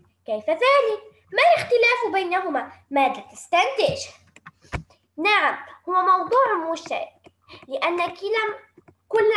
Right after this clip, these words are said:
الم-، كل الموضوعين يتحدثان عن الأب. الاختلاف هو أن المثالان واحد واثنان من الشعر،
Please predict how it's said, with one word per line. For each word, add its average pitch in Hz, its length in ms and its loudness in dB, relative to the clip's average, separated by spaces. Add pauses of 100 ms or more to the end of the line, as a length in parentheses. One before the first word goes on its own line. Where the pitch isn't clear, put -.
الم-، 339 600 -6
كل 403 300 0
الموضوعين 330 880 0 (340)
يتحدثان 311 1300 -4 (320)
عن 311 180 0
الأب. 370 500 -4 (320)
الاختلاف 480 920 2
هو 370 80 2 (160)
أن 370 140 -6
المثالان 359 920 -4
واحد 349 360 -6
واثنان 330 680 -4
من 381 180 -4
الشعر، - 460 -8